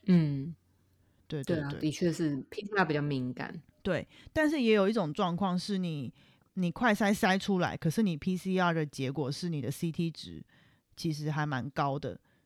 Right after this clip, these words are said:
Speaker 2: 就是你的传染力还不是那么的高。
Speaker 1: 嗯。
Speaker 2: 因为我有一个朋友确诊，他就是，他就是当天快筛是阳性，他就很紧张，他就去排队，
Speaker 1: 嗯。
Speaker 2: 去筛那个P C R，然后他的P C RC T值是快要接近三十。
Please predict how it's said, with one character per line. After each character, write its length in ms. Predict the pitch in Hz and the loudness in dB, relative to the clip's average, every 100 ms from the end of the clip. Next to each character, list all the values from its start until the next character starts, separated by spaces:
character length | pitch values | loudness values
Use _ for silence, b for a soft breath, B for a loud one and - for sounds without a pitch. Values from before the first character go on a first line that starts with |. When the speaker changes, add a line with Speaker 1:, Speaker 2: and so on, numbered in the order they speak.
| _ | _
Speaker 2:
就 120 | 208 | -2
是 160 | 202 208 | 0 0
你 140 | 170 | -2
的 160 | 143 139 | -2 -4
传 320 | - - 156 | -4 -4 -2
染 240 | 165 98 156 | -2 -2 -2
力 160 | 160 | -2
还 100 | 139 | -2
不 120 | 127 | -4
是 160 | 139 156 | -6 -4
那 100 | 156 | -4
么 100 | 143 | -4
的 120 | 127 - | -6 -8
高。 280 | 107 - - | -10 -10 -2
Speaker 1:
嗯。 260 | 185 185 170 | 6 8 8
Speaker 2:
因 60 | |
为 100 | 262 | 6
我 160 | 254 226 | 8 8
有 140 | 196 | 8
一 60 | 165 | 6
个 260 | 175 165 156 | 4 4 2
朋 180 | - 165 | 0 0
友 200 | 170 147 | 0 -2
确 280 | - 202 | 0 2
诊， 240 | 147 - 64 | 2 -4 -6
他 160 | 170 | -4
就 140 | 175 180 | -2 -2
是， 240 | 180 170 - b b - | -2 -4 -4 b b -6
他 140 | 170 | -2
就 100 | 190 | 0
是 320 | 175 185 170 | -2 -2 -2
当 220 | 165 185 196 | 2 4 4
天 220 | 190 185 | 2 0
快 240 | - 165 | 2 2
筛 220 | 151 156 | 2 0
是 320 | 160 - 160 143 | -2 -2 -2 -2
阳 280 | 139 139 | -2 -2
性， 240 | 147 - 156 | -4 -4 -2
他 140 | 175 | 0
就 100 | 196 | 0
很 140 | 180 165 | 0 0
紧 220 | 151 - | -4 -4
张， 160 | - 165 | -2 0
他 100 | 175 | 0
就 240 | 175 170 | 0 -2
去 200 | - 196 | -2 -2
排 260 | 160 139 127 | -2 -2 -2
队， 200 | 131 170 - - b b - | -2 -4 -4 -16 b b -6
Speaker 1:
嗯。 160 | 160 | -4
Speaker 2:
去 260 | 156 185 165 | 0 2 0
筛 380 | - - 151 151 | 0 0 0 0
那 120 | 160 | -2
个 160 | 139 131 | -4 -6
P 160 | - | -8
C 200 | 139 147 | -6 -2
R， 200 | 147 120 80 | -2 -2 -2
然 100 | 151 | 2
后 60 | |
他 100 | 214 | 2
的 80 | 208 | 2
P 140 | 196 | 0
C 100 | 190 | 2
RC 320 | 202 180 - 185 | 4 2 0 -2
T 160 | 196 190 | 0 0
值 200 | 151 139 | -2 -4
是 80 | 165 | -4
快 240 | - 185 | 0 2
要 120 | 165 | 2
接 200 | 170 160 | 2 0
近 180 | 160 156 | 0 -2
三 320 | - 143 143 | -2 -2 -2
十。 260 | 151 - - | -4 -8 -12